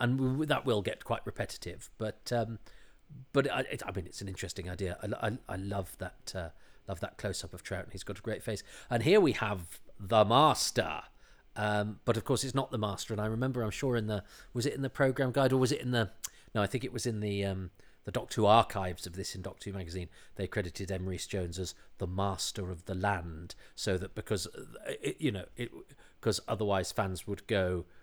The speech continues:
in those days when information was scant, would go, "Oh, it's the, it's the Master, the Master." And I think, you know, some people did have to have it clarified to them that the Master in The Mind of Evil is not the Master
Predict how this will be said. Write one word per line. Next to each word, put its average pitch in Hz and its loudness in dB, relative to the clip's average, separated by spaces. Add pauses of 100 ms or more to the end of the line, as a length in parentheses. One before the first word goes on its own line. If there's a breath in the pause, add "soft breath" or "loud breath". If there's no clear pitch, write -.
(140 soft breath)
in 104 -2
those 98 0
days 92 -2
when 95 -2
information 92 -6
was 92 -4
scant, 101 -4
would - -12
go, - -2
"Oh, - 4
it's - -2
the, - -2
it's - -6
the 131 -2
Master, 170 2
the 92 -2
Master." 85 -8 (260 loud breath)
And 113 6
I 117 8
think, - 0 (160)
you 120 0
know, 90 -4 (560 soft breath)
some 113 -2
people 107 -4
did 104 -2
have 98 -6
to - -6
have 104 -2
it - -10
clarified 98 -4
to 92 -2
them 92 -6
that - -12
the 101 -8
Master 90 -6 (360 soft breath)
in 90 -4 (420 soft breath)
The 107 0
Mind 92 0
of 92 -4
Evil 90 -2
is 90 -4
not 110 2
the 98 -2
Master 95 -2